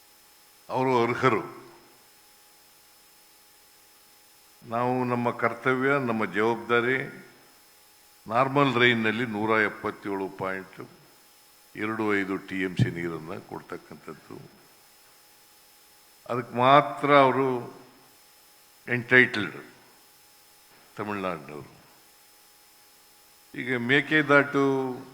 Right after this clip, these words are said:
ಕಟ್ತಕ್ಕಂಥದ್ದು ಅದು ಸಮಾನಾಂತರ ಅಣೆಕಟ್ಟು, ನಮ್ಮ ಪ್ರದೇಶದಲ್ಲಿ ಅಣೆಕಟ್ಟನ್ನು ಕಟ್ತಕ್ಕಂಥದ್ದು.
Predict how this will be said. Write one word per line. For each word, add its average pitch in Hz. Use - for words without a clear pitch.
ಕಟ್ತಕ್ಕಂಥದ್ದು 98
ಅದು 127
ಸಮಾನಾಂತರ 143
ಅಣೆಕಟ್ಟು, 113
ನಮ್ಮ 131
ಪ್ರದೇಶದಲ್ಲಿ 151
ಅಣೆಕಟ್ಟನ್ನು 131
ಕಟ್ತಕ್ಕಂಥದ್ದು. 90